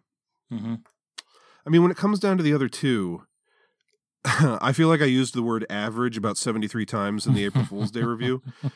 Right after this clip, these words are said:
Speaker 1: <laughs>
Speaker 2: But the fact that it does something different and it tricked me and it was unexpected, uh, is gonna put it above My Bloody Valentine for me, because My Bloody Valentine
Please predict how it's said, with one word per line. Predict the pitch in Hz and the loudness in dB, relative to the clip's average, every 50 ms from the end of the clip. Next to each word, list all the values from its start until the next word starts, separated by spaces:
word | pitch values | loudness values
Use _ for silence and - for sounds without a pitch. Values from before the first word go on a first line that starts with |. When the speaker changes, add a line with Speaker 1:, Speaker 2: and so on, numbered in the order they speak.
| _ - | _ -8
Speaker 1:
<laughs> | 151 175 196 208 208 208 - _ _ _ _ _ | -6 -4 -4 -4 -6 -8 -12 _ _ _ _ _
Speaker 2:
But | - 127 113 101 101 143 143 127 117 107 - - - - - _ _ _ _ _ _ _ _ _ _ _ _ _ _ _ - | -12 -12 -10 -4 0 2 2 2 2 0 -4 -10 -16 -16 -18 _ _ _ _ _ _ _ _ _ _ _ _ _ _ _ -14
the | 113 117 131 131 127 | -6 -2 0 0 0
fact | - - - 135 135 143 147 - - 131 117 | 0 0 0 2 2 2 0 -2 -6 -4 -2
that | 127 123 120 120 - | 0 0 0 0 -2
it | 117 117 101 - - 104 | -4 -4 -4 -6 -10 -6
does | 113 110 110 113 117 - | -4 -2 -2 0 -2 -2
something | - - 135 120 113 - 135 120 113 104 95 | 0 0 0 0 -2 -2 -2 -2 -2 -4 -4
different | 90 117 110 - - 135 131 127 123 - - - _ | -4 -4 -4 -2 -2 -2 -2 -2 -2 -6 -12 -14 _
and | - 107 104 101 | -6 -4 -4 -4
it | 95 - - | -6 -8 -10
tricked | - - - 139 123 _ - - | -10 -6 -4 -4 -6 _ -6 -4
me | 127 120 123 120 120 120 - | -2 0 0 0 -2 -2 -4
and | 104 107 107 | -4 -6 -6
it | 95 | -6
was | 107 104 - | -6 -4 -4
unexpected, | 123 113 107 98 - - - - 107 101 - - - 127 120 123 123 113 _ _ _ _ _ _ _ _ _ _ _ _ _ _ _ _ _ _ - | -4 -4 -4 -4 -6 -8 -6 -6 -6 -8 -6 -6 -6 -6 -6 -6 -10 -16 _ _ _ _ _ _ _ _ _ _ _ _ _ _ _ _ _ _ -6
uh, | 98 101 101 101 101 104 | -4 -4 -2 -2 -4 -2
is | 117 123 107 - | -4 -4 -4 -2
gonna | - 131 117 107 | -2 -2 -2 -2
put | - 156 139 | 0 0 0
it | 131 | 0
above | 127 110 123 123 117 101 | 0 0 0 -2 -2 -2
My | 107 113 120 | -4 -4 -4
Bloody | 104 110 104 101 | -4 -4 -4 -4
Valentine | 87 107 113 113 113 107 104 110 104 98 98 92 92 | -2 -2 -2 0 0 -2 -2 -4 -4 -4 -4 -6 -6
for | - 104 101 | -6 -6 -4
me, | 107 113 107 104 98 95 90 | -2 -2 -2 -2 -2 -4 -4
because | 85 104 98 - - 120 104 101 98 95 90 | -6 -8 -10 -6 -4 -4 -4 -2 -4 -4 -4
My | 110 107 107 110 | -2 -2 -2 -2
Bloody | 101 113 110 104 98 | -2 -2 -4 -4 -4
Valentine | 95 104 101 101 101 98 117 107 107 98 | -4 -4 -4 -4 -6 -6 -6 -6 -6 -6